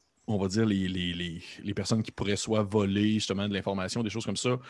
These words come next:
et les autres, euh, concurrents, parce qu'il y a beaucoup de personnes qui, euh, trouvent que Serafina est un problème, est une épine dans le pied pour, euh, toute bonne personne qui souhaite, euh, disons, euh,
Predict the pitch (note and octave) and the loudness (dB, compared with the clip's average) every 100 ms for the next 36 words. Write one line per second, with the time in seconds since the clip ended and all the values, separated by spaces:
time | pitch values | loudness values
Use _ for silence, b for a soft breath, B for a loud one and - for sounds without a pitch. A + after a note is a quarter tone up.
0 | B B A2+ A2 G#2 G#2+ A#2 - G2 F#2 | B B 4 4 6 4 2 2 0 0
1 | F2 - - A#2+ - G2 A2 D#3 G#2+ - | -2 -4 -2 0 2 0 0 -4 -6 -4
2 | F#2+ F#2+ G2 - G#2+ B2 B2 - A#2 A2+ | -2 -2 -4 -2 0 2 0 0 -4 -4
3 | - B B B - G#2 G2+ - B2 B2 | -6 B B B -4 0 -2 -2 -4 -2
4 | G#2 - G2 - A2 A2 G2+ F#2+ - F#2+ | -2 -2 -4 -2 0 0 -2 -4 -2 0
5 | G2 G#2 G2 - F#2 G#2 G2+ F2+ E2 G2+ | 0 0 -2 -6 -4 -2 -2 -4 -6 -8
6 | F#2 F#2 F2 F2 F2 - F#2+ F#2 F2 F2 | -6 -6 -4 -6 -8 -8 -6 -4 -4 -6
7 | - G2 F2+ - G2 F#2 - F2 E2 F2+ | -6 -6 -6 -6 -4 -6 -4 -4 -6 -12
8 | _ - - F#2+ F#2+ F#2 E2 | _ -18 -10 -6 -4 -4 -6